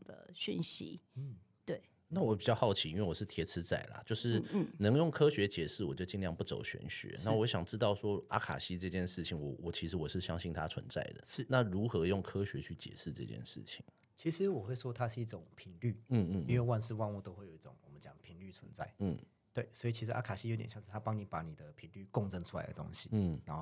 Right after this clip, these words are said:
Speaker 2: 后去进到你的脑中，然后给你展开讯息。
Speaker 3: 嗯，嗯，嗯。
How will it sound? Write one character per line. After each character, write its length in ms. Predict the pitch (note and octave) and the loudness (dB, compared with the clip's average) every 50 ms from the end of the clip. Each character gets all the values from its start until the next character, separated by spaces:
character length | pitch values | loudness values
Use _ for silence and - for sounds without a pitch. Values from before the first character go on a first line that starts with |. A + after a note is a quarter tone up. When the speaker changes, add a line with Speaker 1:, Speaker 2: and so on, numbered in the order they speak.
| E2+ E2+ | -6 -6
Speaker 2:
后 200 | E2+ F#2 F2+ F2+ E2+ | -6 -6 -6 -6 -6
去 600 | - - F2+ F2 F2 F2 E2+ E2+ E2 E2 D#2+ - - | -6 -8 -8 -10 -10 -12 -16 -16 -18 -20 -20 -12 -8
进 120 | - F#2+ | -6 -4
到 120 | E2+ F2+ | -4 -4
你 80 | E2+ E2 | -4 -6
的 60 | E2 E2+ | -6 -8
脑 180 | E2+ - - | -8 -8 -8
中， 120 | - D#2+ D2+ | -10 -10 -8
然 80 | D#2 D2+ | -8 -6
后 40 | |
给 140 | D#2 - F#2 | -4 -4 -4
你 60 | E2+ | -4
展 120 | - C#3 C3+ | -4 -6 -8
开 120 | C#3+ D#2 | -8 -10
讯 180 | - - G2 F#2+ | -12 -12 -14 -10
息。 220 | - - - - - _ _ | -6 -6 -6 -6 -8 _ _
Speaker 3:
嗯， 220 | - A2+ G#2+ G2 C#2+ F2 | -2 0 0 2 2 0
嗯， 140 | F#2 C3+ B2 | -2 -2 -2
嗯。 160 | E2+ E2+ - | -4 -6 -6